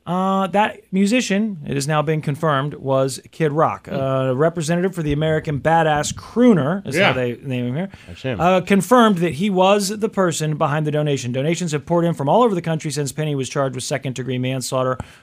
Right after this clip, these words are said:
Speaker 1: on Friday, fatally choking Jordan Neely, thirty, on a New York City train. What a weird thing. Kid Rock, fifty-two, whose given name is Robert Ritchie, wasn't the only big-name donor. Republican presidential candidate and entrepreneur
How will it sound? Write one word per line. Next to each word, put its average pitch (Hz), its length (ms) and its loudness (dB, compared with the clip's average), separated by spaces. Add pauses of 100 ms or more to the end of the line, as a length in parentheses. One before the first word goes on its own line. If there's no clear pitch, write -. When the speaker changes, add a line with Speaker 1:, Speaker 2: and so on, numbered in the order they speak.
(140)
Speaker 1:
on 127 120 -2
Friday, 208 560 2 (360)
fatally 233 300 2
choking 180 360 2
Jordan 214 300 4
Neely, 165 240 2
thirty, 135 360 -2
on 135 120 -6
a 131 40 -4
New 127 120 -2
York 120 160 -4
City 120 180 -6
train. 107 300 -8 (540)
What 254 100 0
a - 20 4
weird 220 240 4
thing. 175 200 -2
Kid 226 160 4
Rock, 226 200 4
fifty-two, 214 800 2 (280)
whose 143 120 -4
given 202 240 4
name 196 240 4
is 127 100 -4
Robert 175 420 4
Ritchie, 165 520 0
wasn't 185 320 2
the 214 80 4
only 277 200 4
big-name 147 420 0
donor. 143 200 0
Republican 196 460 0
presidential 208 480 0
candidate 202 320 0
and 165 100 -2
entrepreneur 196 800 2